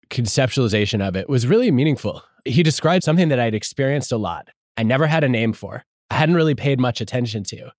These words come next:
And it gave me suddenly an understanding of what I loved about what I thought were very, very unrelated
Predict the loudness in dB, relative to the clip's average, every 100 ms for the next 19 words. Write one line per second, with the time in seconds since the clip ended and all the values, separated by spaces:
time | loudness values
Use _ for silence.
0 | _ -4 -2 -2 -4 -2 0 2 2 0
1 | -2 -6 -4 0 2 2 2 0 0 0
2 | 0 0 -4 -6 -2 -2 -4 -2 0 2
3 | 2 2 2 0 -2 -2 -2 -4 _ -6
4 | -2 0 0 -2 -2 -4 -4 0 2 2
5 | 2 2 2 2 2 0 2 2 2 0
6 | -4